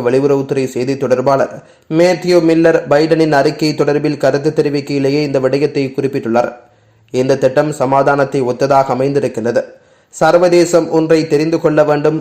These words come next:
உடனடி போர் நிறுத்தத்திற்கு தடையாக இருப்பது ஹமாஸ் குழுக்கள் மாத்திரமே. மேலும் இஸ்ரேலிய பிரதமர் நெத்தனியாகு ஹமாஸின் இராணுவம் மற்றும் ஆளும் திறன்களை அழிப்பது உட்பட இஸ்ரேலின் அனைத்து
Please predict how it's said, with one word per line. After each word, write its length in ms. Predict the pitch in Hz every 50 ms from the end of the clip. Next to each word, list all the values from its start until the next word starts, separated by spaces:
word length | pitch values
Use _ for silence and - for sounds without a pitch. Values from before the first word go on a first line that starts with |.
| - - 139
உடனடி 360 | 143 151 151 156 151 151 147 135 -
போர் 220 | 139 139 151 151 151 151
நிறுத்தத்திற்கு 520 | 143 139 139 147 135 - 135 131 - 147 139 -
தடையாக 500 | 120 120 135 139 147 135 139 131 143 135 123
இருப்பது 320 | 123 131 127 - 127 139 156 165 -
ஹமாஸ் 360 | 107 127 143 143 139 139 - -
குழுக்கள் 340 | 139 139 135 - 135 127 117 113
மாத்திரமே. 420 | 117 120 - - 139 143 135 - - - - - _ _ _ _ _ 160
மேலும் 340 | 170 180 180 180 180 175 170 165 156
இஸ்ரேலிய 440 | 151 - 160 170 170 170 165 160 165 170
பிரதமர் 420 | 165 151 151 156 156 160 160 151 - - 139
நெத்தனியாகு 640 | 139 143 139 165 165 160 160 156 147 147 147 143 156 160 160 151
ஹமாஸின் 520 | 143 147 147 147 147 - - 151 139 - - 123
இராணுவம் 440 | 123 123 131 139 147 139 143 135 139
மற்றும் 240 | 143 - - - - - - - _ _ _ -
ஆளும் 420 | 170 165 170 185 180 185 180 175 175
திறன்களை 400 | 175 170 165 170 165 170 165 165 165 147
அழிப்பது 340 | 156 165 156 170 165 156 160 156 156
உட்பட 260 | 147 - 160 151 151 156 151 147 147
இஸ்ரேலின் 420 | 139 - 156 156 156 156 151 143 139
அனைத்து 320 | 139 147 151 143 - 160